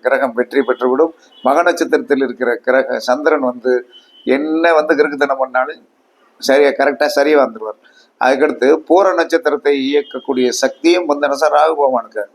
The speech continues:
உண்டு. அப்ப வந்து என்ன சொன்னா, பூர நட்சத்திரத்தில், ஆஹ், ஒரு கிரகம் இருந்து நமக்கு செயலாக்கத்துக்கு கொண்டு வர வேண்டும் என்று சொன்னால் ராகுவுடைய காயத்ரி மந்திரத்தை வந்து, அதே காயத்ரி மந்திரத்தை வந்து சொல்லி தயிர் கட்டி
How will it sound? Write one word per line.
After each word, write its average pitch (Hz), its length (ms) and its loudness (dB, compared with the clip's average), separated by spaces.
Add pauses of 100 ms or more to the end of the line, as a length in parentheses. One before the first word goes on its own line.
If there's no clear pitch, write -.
(140)
உண்டு. 127 180 -4 (420)
அப்ப 135 180 -2
வந்து 139 160 0
என்ன 120 140 -8
சொன்னா, 113 220 -12 (320)
பூர 185 260 4
நட்சத்திரத்தில், 135 640 -2 (600)
ஆஹ், 117 380 2 (260)
ஒரு 139 200 0
கிரகம் 147 380 0
இருந்து 123 280 -4 (300)
நமக்கு 135 320 -2
செயலாக்கத்துக்கு 160 680 2
கொண்டு 127 200 -2
வர 131 180 0
வேண்டும் 110 320 -10
என்று 104 180 -20
சொன்னால் 113 320 -4 (480)
ராகுவுடைய 160 500 4 (120)
காயத்ரி 143 440 2 (120)
மந்திரத்தை 120 400 -4 (100)
வந்து, 120 240 -6 (800)
அதே 151 120 4 (120)
காயத்ரி 156 440 2
மந்திரத்தை 123 420 -6
வந்து 110 200 -12 (260)
சொல்லி 123 240 -4 (400)
தயிர் 165 320 2
கட்டி 135 280 0